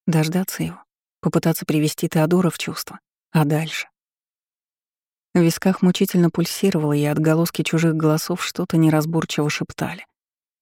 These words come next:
Если что-то Хэлла и поняла, так это то, что она не хочет повторять судьбу своей семьи. Она здесь, в Барретт Маннере, где нет хозяина, где Дерек не следует по пятам,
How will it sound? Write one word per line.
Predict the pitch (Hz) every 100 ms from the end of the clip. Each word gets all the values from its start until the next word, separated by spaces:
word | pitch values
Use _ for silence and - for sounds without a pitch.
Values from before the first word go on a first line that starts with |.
| _ _ _ _ _
Если | 208 - 180
что-то | - 185 175
Хэлла | - 175 160
и | 156
поняла, | 160 160 185 180
так | 156 -
это | 165 156
то, | - 180
что | - - 156
она | 156 156
не | 160
хочет | 165 - - 175
повторять | - 170 160 160 160
судьбу | - 151 147 165
своей | - 135 131 131
семьи. | - 139 135 127 - _ _ _ _ _ _ _ _ _ _ -
Она | 196 196
здесь, | 185 196 165
в | 147
Барретт | 147 143 143
Маннере, | 151 151 143 - - _ _ _ -
где | 170 160
нет | 165 156
хозяина, | - 151 160 156 139 - _ _ _ _ _ _ -
где | 160 156
Дерек | 160 170 151 160
не | 156
следует | - 160 156 151
по | 147
пятам, | 139 - 151 151